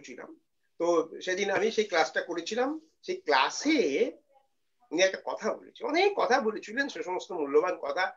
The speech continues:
তার মধ্যে একটা কথা একটু বলি আজকে আমি, সেটা আমি বাড়ি, বারবারই নানা জায়গায় বলি, সেটা হচ্ছে এই,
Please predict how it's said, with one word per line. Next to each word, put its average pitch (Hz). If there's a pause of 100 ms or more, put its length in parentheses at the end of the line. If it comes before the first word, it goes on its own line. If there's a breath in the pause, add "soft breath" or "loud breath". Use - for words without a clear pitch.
(440)
তার 170
মধ্যে -
একটা 156
কথা 214
একটু 208
বলি 151
আজকে 107
আমি, 117
সেটা 170
আমি 180
বাড়ি, 147
বারবারই 147
নানা 147
জায়গায় 143
বলি, 113
সেটা 170
হচ্ছে 185
এই, 147